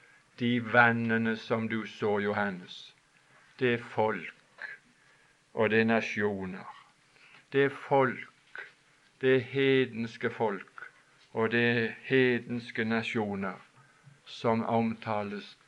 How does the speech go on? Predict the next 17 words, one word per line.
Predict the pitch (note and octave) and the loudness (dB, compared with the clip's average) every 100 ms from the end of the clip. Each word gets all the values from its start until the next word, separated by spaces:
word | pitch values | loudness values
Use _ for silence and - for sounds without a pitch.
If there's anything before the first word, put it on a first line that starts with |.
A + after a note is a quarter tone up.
| - _ _ _ _ - | -20 _ _ _ _ -20
som | - B2+ A2 G#2+ | -8 -2 -2 0
venner | A2 G#2+ G#2 F#2 F#2+ F#2 - - - _ _ _ _ - | 2 2 0 -6 -8 -8 -12 -20 -20 _ _ _ _ -4
av | G#2+ G#2+ | -2 0
vennene | G#2+ A#2 A2 G#2 G2 G2 F#2+ - _ _ - | 2 2 2 -2 -4 -6 -8 -12 _ _ -8
i | G#2 | -4
Bibelen. | F#2+ G2+ F#2+ F2 F2+ - _ _ _ _ _ - _ _ _ _ - | -2 -4 -6 -10 -14 -20 _ _ _ _ _ -20 _ _ _ _ -4
Og | C3 C3 | 2 2
i | |
menigheten | C#3 D3+ D3+ C#3 C3+ C#3 C3+ C3+ C3+ C3 A#2+ | 2 2 4 4 2 4 2 2 -2 -2 -4
fikk | - C3+ C3 | 0 0 2
ikke | C3 A#2+ B2+ | 0 4 2
oppleve | A#2+ - B2 A#2+ A#2 | 2 -2 0 2 2
bare | A#2+ A#2 A2+ A#2 | 4 2 2 0
en | A2+ | 0
forfølgelse | B2 A#2 - A#2 A2 G#2+ G2+ - A2+ G#2+ - _ - _ _ - | 0 0 -2 -2 -2 -8 -10 -8 -8 -8 -14 _ -20 _ _ -8
ifra | A#2 A2+ A2+ A2 | -6 -4 -2 -2
jødene. | G#2+ A2 A2 G2 G2 F#2+ | 0 -2 -2 -4 -6 -8